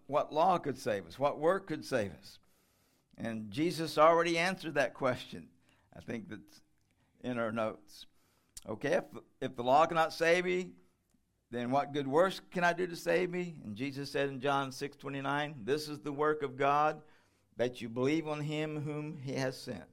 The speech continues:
The work, which is really not a work, but Jesus is just answering their, uh, rhetorical question. There, there's, you can't work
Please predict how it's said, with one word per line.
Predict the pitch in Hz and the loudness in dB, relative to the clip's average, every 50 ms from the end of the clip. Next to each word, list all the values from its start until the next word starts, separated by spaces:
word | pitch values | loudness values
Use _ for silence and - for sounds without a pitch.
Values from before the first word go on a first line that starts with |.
| _ _ _ _ _ _ _ _ _ _ - _ _ | _ _ _ _ _ _ _ _ _ _ -20 _ _
The | - 113 113 | -8 -6 -6
work, | 113 113 113 139 156 180 185 - - - - - _ _ _ _ _ _ _ _ _ _ - | -4 0 4 6 6 6 4 2 -4 -18 -20 -20 _ _ _ _ _ _ _ _ _ _ -18
which | 98 101 - | -16 -14 -12
is | 107 95 | -12 -8
really | 110 117 113 113 | -6 -6 -6 -2
not | 113 107 107 | 0 0 0
a | 98 101 | 0 0
work, | 113 147 156 143 131 - | 0 2 2 2 0 -2
but | 117 110 | -8 -10
Jesus | 95 123 127 127 123 120 120 | -6 -4 -4 -4 -4 -6 -8
is | 104 | -8
just | 101 117 117 113 - - _ _ _ _ - | -8 -8 -8 -8 -12 -18 _ _ _ _ -8
answering | 120 127 131 127 127 123 120 117 | -4 -4 -4 -4 -6 -8 -6 -4
their, | 117 113 113 113 110 104 - - _ _ _ _ _ _ _ _ _ - _ - - | -2 0 0 0 -2 -4 -6 -10 _ _ _ _ _ _ _ _ _ -20 _ -14 -10
uh, | 90 92 | -10 -8
rhetorical | 101 110 110 - 147 131 131 131 127 - 113 107 - - - _ | -8 -8 -4 0 2 4 4 2 2 -2 -6 -6 -8 -12 -20 _
question. | - 165 165 165 165 - - - 82 - - _ _ _ _ _ _ | 2 4 4 4 4 2 -4 -12 -14 -16 -18 _ _ _ _ _ _
There, | - 85 - 110 - | -14 -12 -10 -10 -6
there's, | 123 123 120 123 127 127 - - - - - _ _ _ _ | -4 -4 -2 -2 -2 -4 -6 -10 -14 -18 -20 _ _ _ _
you | _ _ | _ _
can't | - 160 165 - - | 2 2 2 2 0
work | 131 143 170 180 165 - - - | 4 6 6 6 6 4 -2 -14